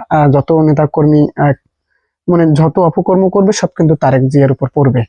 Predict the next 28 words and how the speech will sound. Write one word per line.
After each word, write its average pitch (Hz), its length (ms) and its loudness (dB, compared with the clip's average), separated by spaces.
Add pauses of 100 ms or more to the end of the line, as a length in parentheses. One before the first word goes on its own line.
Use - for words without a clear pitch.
(720)
এখন 165 180 2
রাজাকার, 165 440 2
রাজাকার 170 340 2
যতই 160 300 0
স্লোগান 175 500 0
দেন, 196 160 2
কোনো 185 240 -2
লাভ 165 260 0
হবে 170 220 0
না 170 140 2
এখানে, 196 280 0 (1080)
আপনাদের 214 500 0
ঘাড়ে 160 300 0
গিয়ে 165 200 0
পড়বে। 117 340 -2 (880)
সম্ভবত 208 400 0
দুই 175 240 2
হাজার 185 220 2
উনিশ 185 340 0 (120)
নাকি 175 260 0
দুই 156 160 2
হাজার 151 180 2
সতেরো 147 320 -2
সালে 117 240 -2 (280)
একটা - 160 -4
রাজাকারের 156 540 0
তালিকা 147 300 0
কিন্তু 143 300 0